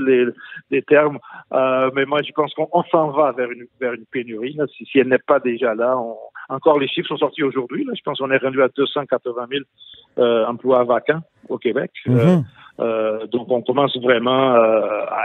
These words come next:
Speaker 1: épuiser le, le, le, le, le, le, le bassin de travailleurs disponibles.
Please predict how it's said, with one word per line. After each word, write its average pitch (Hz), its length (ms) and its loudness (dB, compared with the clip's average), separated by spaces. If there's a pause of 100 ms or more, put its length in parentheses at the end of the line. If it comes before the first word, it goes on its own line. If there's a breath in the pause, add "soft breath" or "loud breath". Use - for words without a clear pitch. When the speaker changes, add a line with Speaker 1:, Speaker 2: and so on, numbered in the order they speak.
Speaker 1:
épuiser 135 800 0
le, 120 180 -2
le, 110 300 -6 (400 loud breath)
le, 117 200 -2
le, 107 200 -4
le, 107 160 -4
le, 107 220 -4
le 110 80 0 (140)
bassin 135 520 0
de 120 160 -16
travailleurs 117 480 4
disponibles. 113 580 -8